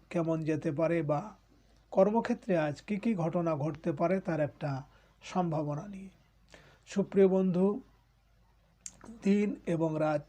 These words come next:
যেমন চব-, বা চব্বিশ ঘন্টা হয়, তেমনি বারো বারো চব্বিশ বার দিনে এবং রাতে কিন্তু শুভ অশুভ সময় আসে। এই শুভ সময় আমরা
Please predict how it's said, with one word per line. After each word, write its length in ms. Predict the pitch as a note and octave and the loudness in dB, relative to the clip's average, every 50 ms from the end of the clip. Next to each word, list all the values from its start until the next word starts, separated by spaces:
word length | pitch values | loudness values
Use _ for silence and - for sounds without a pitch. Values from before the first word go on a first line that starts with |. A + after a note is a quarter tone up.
| - - | -8 -4
যেমন 380 | - E3 D#3 D3+ D3 C#3+ F3+ C4+ - - - - - | -2 -2 -2 -2 -2 -4 -6 -8 -12 -18 -20 -12 -4
চব-, 280 | - F#3 E3 E3+ - - | -2 -2 -2 -2 -4 -10
বা 420 | G#3 D#3+ D#3 D#3+ D#3 D#3 D#3 D3+ C#3+ - | -6 0 2 2 4 4 2 0 -2 -4
চব্বিশ 420 | - F#3 E3+ E3 E3 A3 A#3 G#3 | -4 -4 -4 -2 0 0 0 0
ঘন্টা 360 | F3+ E3+ E3 D#3 C#3+ - D#3+ C3+ | 0 -2 -4 -4 -4 -4 -4 -4
হয়, 280 | B2+ D3 D3 D3+ E3+ E3 - | -2 -4 -4 -4 -6 -6 -6
তেমনি 380 | G3+ D#3 D3 D3 C#3 C#3 C#3 - - _ _ _ _ - - - - - - - _ - F#3 | -4 -4 -4 -2 -4 -4 -6 -8 -12 _ _ _ _ -20 -20 -20 -20 -20 -20 -20 _ -8 -2
বারো 300 | D#3 E3 E3+ F3+ F#3 F3+ | 2 4 6 8 8 8
বারো 400 | F#3+ F#3 F#3 F#3+ F#3+ G#3+ E4+ - - - - | 8 6 6 4 2 2 0 -4 -8 -10 -2
চব্বিশ 420 | - G3 G3 F3+ F3+ F#3+ A3 A3 G3 | 2 2 2 2 2 -2 -2 -2 -2
বার 300 | D#3 D3+ D#3 D3 C#3 C#3+ - - - - - - - _ _ _ _ _ _ _ _ _ _ _ - F#3 D3+ | 0 0 0 0 0 -2 -4 -10 -18 -20 -20 -20 -20 _ _ _ _ _ _ _ _ _ _ _ -8 -4 0
দিনে 280 | D3+ F#3+ G3 G3 G#3+ G#3+ G#3 | 2 2 2 2 2 2 2
এবং 260 | F#3 E3 D#3 D#3+ D#3 D3+ | 2 2 2 0 0 0
রাতে 300 | D3+ D3+ D3+ C#3 - D#3+ | 0 0 0 0 -4 -6
কিন্তু 360 | C#3+ - D#3+ D3+ C#3 - G3 D3 | -6 -4 -6 -6 -6 -6 -8 -10
শুভ 260 | - - A3+ G3+ G#3 A#3 A3 G#3+ - - | -6 -4 -4 -2 -2 -2 -2 -2 -4 -4
অশুভ 400 | G3+ D#3 C#3+ - D#3+ C#3 C#3 C#3 - - | -6 -6 -6 -4 -6 -4 -4 -6 -6 -8
সময় 300 | E3 D3+ C#3+ C#3+ C#3 C#3 | -6 -6 -4 -4 -4 -4
আসে। 300 | C#3 C3 - - - - - _ _ _ _ _ _ _ - - - - - - - - - - | -4 -6 -8 -12 -16 -20 -20 _ _ _ _ _ _ _ -20 -20 -20 -20 -20 -20 -20 -20 -8 0
এই 180 | - F#3 F#3 F3 | 2 4 4 4
শুভ 420 | - - - F3+ F#3+ G3+ A#3+ A#3+ | 2 -2 -4 -2 0 2 2 0
সময় 480 | G3+ - - F3+ E3 D#3+ D#3+ D#3 E3 C#4 | 0 -2 -4 -4 -2 0 0 0 -2 -2
আমরা 400 | C#4 F3 E3 D#3+ D#3 D3 D3 | -2 -2 -2 -2 -2 -2 -2